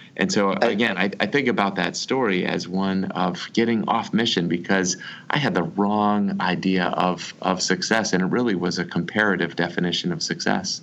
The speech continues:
Speaker 2: And I think that's a def-, that's a, a, such a good example of what Jill shared about, you, you would have said at that point that as bodies of, as members of, of the body of Christ, we, we should recognize,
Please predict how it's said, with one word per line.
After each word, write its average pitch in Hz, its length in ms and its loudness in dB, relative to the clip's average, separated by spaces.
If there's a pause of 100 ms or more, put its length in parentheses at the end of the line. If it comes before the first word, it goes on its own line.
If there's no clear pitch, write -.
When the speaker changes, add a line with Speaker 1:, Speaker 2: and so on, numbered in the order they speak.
(600)
Speaker 2:
And 113 100 2
I 110 80 2
think 156 220 0
that's - 200 2
a 98 60 2
def-, 92 380 -2
that's 101 340 0
a, 95 260 2
a, 92 160 0
such 120 220 2
a - 20 2
good 95 140 2
example 90 560 2
of 80 100 0
what 80 200 0
Jill 82 560 0
shared 78 580 0
about, 82 520 2 (520)
you, 135 300 2
you 135 220 0
would 147 100 2
have 98 120 0
said 107 280 2
at 92 100 -2
that 90 240 2
point 95 420 -2 (200)
that 85 340 -2 (340)
as 87 280 0
bodies 90 600 0 (160)
of, 82 480 -4 (160)
as 98 200 0
members 113 380 2
of, 92 200 -2 (160)
of 87 140 -2
the 90 60 0
body 90 320 2
of 80 120 -6
Christ, 95 640 0 (320)
we, 92 600 0 (580)
we 107 160 2
should 113 160 2
recognize, 107 1120 0